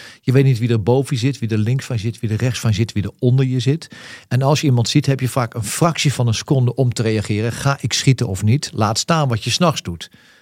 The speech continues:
Want ga maar eens kijken 's nachts of iemand bij jou hoort of niet. Dus dat is ongelooflijk moeilijk. En we zien ook dat Israël heeft toegegeven dat ze een aantal blue-on-blue incidenten in de Gaza had, wat eigenlijk een inherente consequentie is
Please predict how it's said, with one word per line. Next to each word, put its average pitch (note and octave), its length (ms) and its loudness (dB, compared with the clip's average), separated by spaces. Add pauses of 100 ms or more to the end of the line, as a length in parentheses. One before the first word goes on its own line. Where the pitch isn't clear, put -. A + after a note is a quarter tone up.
(140)
Want - 140 -8
ga G2+ 180 -2
maar G2+ 100 -6
eens A2 120 -4
kijken G#2 320 -6
's - 60 -4
nachts A#2 260 -2
of A#2 140 -6
iemand A#2+ 360 0
bij A2 160 -2
jou A#2+ 240 0
hoort A2 240 0
of G2+ 180 -8
niet. B2 340 0 (480)
Dus A#2+ 100 -4
dat C3+ 100 2
is A#2+ 120 -6
ongelooflijk C#3+ 760 0
moeilijk. A#2+ 320 0
En G#2+ 160 -2
we G2 80 -4
zien A#2 240 4
ook F#3 140 2
dat C3 160 -2
Israël A#2+ 260 -2
heeft G#2+ 200 -2
toegegeven B2 500 -6
dat D3 100 -4
ze F#2 60 -12
een - 60 -10
aantal G#2+ 260 -2
blue-on-blue A2+ 680 0
incidenten G2 560 -6
in A#2 100 -2
de A2+ 60 -4
Gaza B2+ 380 -4
had, G#2 180 -2
wat G2+ 140 -10
eigenlijk B2+ 480 0
een B2 80 -6
inherente A2+ 500 -2
consequentie F#2+ 680 -6
is F2 160 -12